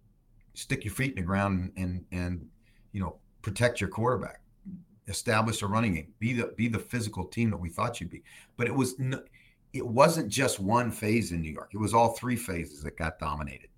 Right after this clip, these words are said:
And so this is a huge, huge game. And the,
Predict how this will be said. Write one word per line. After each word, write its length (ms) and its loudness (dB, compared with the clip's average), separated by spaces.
And 120 -4
so 540 0
this 260 0
is 140 -4
a 100 0
huge, 920 -2
huge 320 -2
game. 320 0
And 180 -2
the, 200 -4